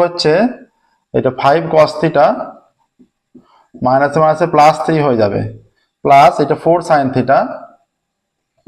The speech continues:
মাইনাস জিরো তার স্কয়ার। তো এটা হয়ে সূত্র ফেললে হয়ে যাচ্ছে টোয়েন্টি ফাইভ cos square theta প্লাস তিন পাঁচে পনেরো দুগুণে তিরিশ cos theta প্লাস বি স্কয়ার নাইন প্লাস ষোলো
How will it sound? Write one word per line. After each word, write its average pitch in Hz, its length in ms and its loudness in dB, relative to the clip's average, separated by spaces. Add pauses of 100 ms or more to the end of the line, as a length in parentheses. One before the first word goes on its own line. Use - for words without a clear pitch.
(920)
মাইনাস 139 360 0 (100)
জিরো 139 180 2 (140)
তার 120 180 0
স্কয়ার। 110 340 -4 (880)
তো - 120 -6
এটা 135 140 -2 (120)
হয়ে 131 200 -4
সূত্র 139 180 -4 (120)
ফেললে 160 240 0
হয়ে 156 160 -2
যাচ্ছে 170 280 -2 (920)
টোয়েন্টি 139 420 0
ফাইভ 147 280 2 (180)
cos 139 240 2
square 151 340 0
theta 139 240 0 (260)
প্লাস 143 260 4 (100)
তিন 139 180 -2
পাঁচে 147 220 -4
পনেরো 135 200 2
দুগুণে 143 240 0 (100)
তিরিশ 143 360 0 (1200)
cos 127 220 2 (100)
theta 143 200 0 (100)
প্লাস 135 220 4 (120)
বি 123 80 2 (100)
স্কয়ার 131 260 0 (140)
নাইন 127 200 0 (120)
প্লাস 127 240 4 (140)
ষোলো 123 280 -2